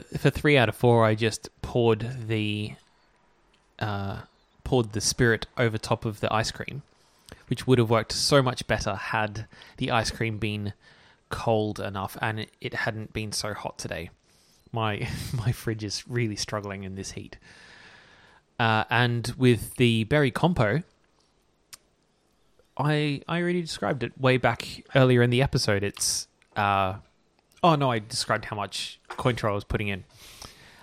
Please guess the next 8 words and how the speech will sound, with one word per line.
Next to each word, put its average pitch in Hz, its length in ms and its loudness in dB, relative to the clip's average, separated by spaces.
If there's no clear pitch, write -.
Uh, 110 320 6
so 135 200 4
it's 113 140 2
a - 20 -8
cup - 260 2
of 139 100 2
frozen 117 440 2
berries, 135 580 0